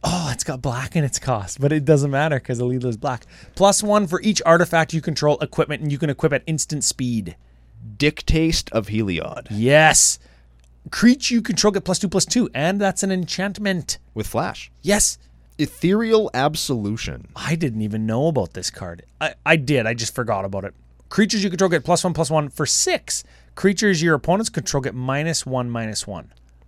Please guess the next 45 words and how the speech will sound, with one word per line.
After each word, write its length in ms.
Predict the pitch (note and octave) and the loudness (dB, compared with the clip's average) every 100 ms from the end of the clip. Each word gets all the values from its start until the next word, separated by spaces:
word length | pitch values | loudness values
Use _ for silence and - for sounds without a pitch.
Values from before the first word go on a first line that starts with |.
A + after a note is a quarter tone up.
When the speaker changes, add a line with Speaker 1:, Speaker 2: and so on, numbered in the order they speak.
| _ | _
Speaker 1:
Is 80 | E3 | 0
that 120 | A#3 | 2
worth 140 | A#3 B3 | 4 4
six? 340 | - A#3+ - | 4 4 2
What 120 | G3 A3+ | 0 2
else 160 | - | 2
does 160 | E3 B2+ | -2 -4
it 60 | |
do? 160 | A2 F#2 - - | -4 -8 -10 -8
Read, 240 | C#3+ F3 | -2 -2
read 180 | C#3+ E3+ | 0 2
the 80 | E3 | 4
other 120 | C#3 | 2
part. 160 | - A#2 | 2 0
I 80 | A#2+ | 0
don't, 180 | A#2+ B2+ | -2 -6
I 60 | |
mean, 240 | A#2+ A#2+ - | -6 -6 -8
uh, 300 | A#2 G2+ G#2+ | -10 -8 -8
eh. 280 | A2 G#2+ G2 - | -8 -8 -10 -2
Speaker 2:
You 100 | D3 | 4
can 100 | F#3+ | 6
also 180 | F3+ D#3+ | 6 4
play 120 | D#3 | 0
black, 460 | A2+ C3+ D#3 D#3+ - _ | 2 0 0 -2 -8 _
white, 360 | G#2+ A#2+ B2+ - - | 0 2 0 -4 -6
two, 380 | - B2+ B2 B2 - | 0 2 2 0 0
exile 560 | C#3 D#3 - D#3 C#3 C#3 | 0 2 2 2 2 2
a 100 | B2+ | 0
card 380 | A2+ C#3 B2+ B2 | -2 2 2 2
from 140 | - A#2 | -2 -4
an 40 | |
opponent's 440 | G#2 - C#3 C3 - | -4 -4 -4 -4 -4
graveyard. 600 | A#2 A#2+ A#2+ A#2+ A#2 - - | -2 0 2 2 2 0 4
If 180 | F3 | 4
it 60 | - | 4
was 120 | C#3 | -2
a 60 | B2 | -2
creature 300 | - B2 G#2+ | -4 -4 -4
card, 280 | A#2+ A#2 A2 | -2 -2 -2
you 60 | |
get 120 | A#2 | -4
a 60 | A2+ | -2
one 340 | G#2 A#2+ A#2 A2 | -2 0 -2 -2
one, 360 | G#2+ G#2+ G2+ | -2 -2 -6